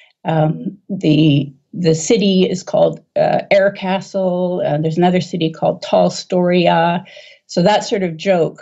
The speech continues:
Uh, there's a, a river called No Water. These are, these are, um, linguistic jokes that More would have expected his audience to get, that was originally written in Latin. So he would have, and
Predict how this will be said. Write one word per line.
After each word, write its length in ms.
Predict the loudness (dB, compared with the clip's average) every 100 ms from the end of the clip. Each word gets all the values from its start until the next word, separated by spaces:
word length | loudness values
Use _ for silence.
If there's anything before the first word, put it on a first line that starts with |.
| -2
Uh, 240 | 2 2
there's 300 | 2 -2 -2
a, 180 | -4 -6 -12 -6
a 60 | 0
river 360 | 2 2 0
called 300 | -2 -4 -2
No 220 | 2 2
Water. 760 | 4 4 2 0 0 2 2 -2 -10 -20 _ -4
These 160 | 0 2
are, 260 | 2 -2 -16 -20 -2
these 220 | 0 4
are, 200 | 4 4 2
um, 320 | 0 0 -2
linguistic 560 | 0 2 2 0 -6 -2
jokes 380 | -2 -2 -8 -8
that 140 | -2
More 320 | 2 4 4
would 120 | 2
have 100 | 0
expected 580 | -4 -8 -4 -4 -2 -4
his 120 | -4
audience 540 | 0 0 2 0 -4 -6
to 120 | -6
get, 420 | 2 2 2 -4 -6
that 220 | -2 -2
was 200 | -2 -4
originally 460 | 0 0 0 0 2
written 300 | 2 2 2
in 120 | 2
Latin. 680 | 2 2 0 0 0 0 -2
So 280 | -4 -8 -8 -20 -10
he 120 | -2
would 140 | 0 2
have, 160 | 0 -4 -6
and 160 | -2